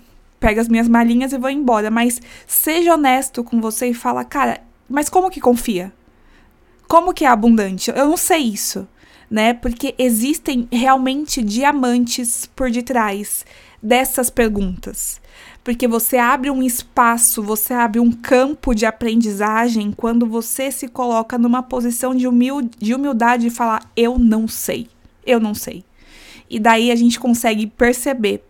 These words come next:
a ajuda e as soluções que a gente precisa. Quando eu tava desenhando, e eu tô tentando ser muito, trazer exatamente tudo que hoje eu tenho dentro de mim pra gerar essa conexão com a minha intuição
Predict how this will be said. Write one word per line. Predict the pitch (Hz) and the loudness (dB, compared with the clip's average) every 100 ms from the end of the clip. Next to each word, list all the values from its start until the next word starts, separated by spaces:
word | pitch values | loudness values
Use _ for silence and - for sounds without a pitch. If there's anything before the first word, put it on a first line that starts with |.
| _ | _
a | 208 | -4
ajuda | 202 202 226 220 | -2 -2 -2 -2
e | 220 | -4
as | 214 | -4
soluções | 220 214 233 214 | -6 -4 -6 -6
que | 226 | -6
a | |
gente | 220 214 - | -6 -6 -4
precisa. | 240 233 - 180 180 180 _ _ _ - _ | -4 -4 -6 -10 -12 -16 _ _ _ -20 _
Quando | 254 262 | 0 2
eu | 294 | 0
tava | 294 247 233 214 226 214 208 | -2 -2 0 0 0 0 -2
desenhando, | 196 214 208 208 208 226 233 202 196 _ _ | -2 0 0 0 0 0 0 0 -6 _ _
e | 226 | -4
eu | 220 | -4
tô | 226 | -4
tentando | 254 240 254 247 240 | -2 0 0 -2 -2
ser | - - 254 | -8 0 6
muito, | 247 240 277 302 - 294 285 277 254 226 - | 8 8 4 -4 -4 0 2 2 0 -2 -4
trazer | - 247 226 | -2 2 4
exatamente | 247 254 247 254 254 269 - - | 4 2 0 -2 -2 -4 -8 -8
tudo | 320 330 294 302 | -4 -2 -2 -4
que | - 262 | 0 2
hoje | 233 226 220 247 | 2 0 -2 -4
eu | 226 226 | -2 -4
tenho | - 254 254 254 | -2 -2 0 -2
dentro | 233 233 226 | -2 -2 -2
de | 226 | 0
mim | 220 220 | -2 -2
pra | 233 | -2
gerar | 220 220 214 | -2 -2 -2
essa | 233 233 | -2 -6
conexão | 233 220 - 214 | -6 -6 -6 -8
com | 208 | -6
a | 214 | -6
minha | 208 | -6
intuição | 202 214 208 - 220 240 | -6 -6 -4 -4 -2 -4